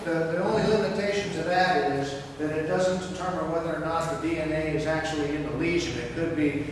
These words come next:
elsewhere in, in the, in the, uh, in the tissue or in another tissue that is in the block. So there are limitations to both procedures, uh, but, uh, that, that is available.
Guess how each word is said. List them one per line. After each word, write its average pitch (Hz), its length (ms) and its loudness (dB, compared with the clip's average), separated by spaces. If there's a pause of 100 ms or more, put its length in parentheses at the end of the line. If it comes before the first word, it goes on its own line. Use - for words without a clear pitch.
(120)
elsewhere 170 880 4
in, 156 180 2 (120)
in 160 160 0
the, 131 500 0
in 147 140 -2
the, 139 280 -4
uh, - 300 -4 (400)
in 156 180 0
the 151 340 -4
tissue 165 580 4 (200)
or 147 180 4
in 147 180 2
another 170 280 0
tissue 175 380 0
that 143 100 0
is 143 180 0
in 170 180 0
the - 80 -2
block. - 640 4 (160)
So 156 300 2
there 165 180 6
are - 160 4
limitations - 640 0
to - 80 -4
both 175 340 2
procedures, - 720 0 (280)
uh, 135 220 0
but, 147 260 2
uh, 143 280 2
that, 160 320 4
that 170 240 4
is 185 120 4
available. - 640 2